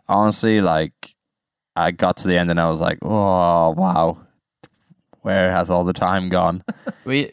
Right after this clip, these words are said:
Speaker 2: were you thinking that this was gonna be, like, a Babel or a Munich just from the cover of the box?
Speaker 1: <laughs> Yeah, yes, I kinda, yeah. What I should have done was Google it beforehand. And George Clooney's in it, so I thought,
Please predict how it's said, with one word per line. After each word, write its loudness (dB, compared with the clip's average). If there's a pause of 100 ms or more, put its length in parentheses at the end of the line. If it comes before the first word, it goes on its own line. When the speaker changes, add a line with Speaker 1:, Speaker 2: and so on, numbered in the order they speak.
Speaker 2:
were -2
you 0
thinking -4
that -4
this -8
was -8
gonna -6
be, -4
like, -6 (200)
a -6
Babel -6
or -6
a -6
Munich -10 (160)
just -12
from -10
the -10
cover -10
of -12
the -14
box? -4
Speaker 1:
<laughs> -18
Yeah, -2
yes, 2 (100)
I 2
kinda, 0
yeah. 2
What -2
I -2
should -12
have -10
done -2
was -2
Google 2
it 2
beforehand. 0
And 0
George 2
Clooney's 2
in -2
it, -8
so -2
I -6
thought, 0